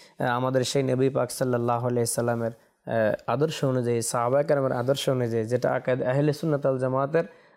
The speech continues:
যে দিক নির্দেশনা আমরা যেখান থেকে পেয়েছি, আমাদের উচিত এভাবে আমল করে যাওয়া। তো শাবানুল মুআজ্জাম আমার নবীজির মাস, প্রিয় নবীর মাস।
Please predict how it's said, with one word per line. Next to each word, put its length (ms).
যে 220
দিক 240
নির্দেশনা 580
আমরা 220
যেখান 360
থেকে 220
পেয়েছি, 460
আমাদের 420
উচিত 280
এভাবে 420
আমল 260
করে 220
যাওয়া। 260
তো 60
শাবানুল 540
মুআজ্জাম 600
আমার 260
নবীজির 460
মাস, 400
প্রিয় 200
নবীর 280
মাস। 220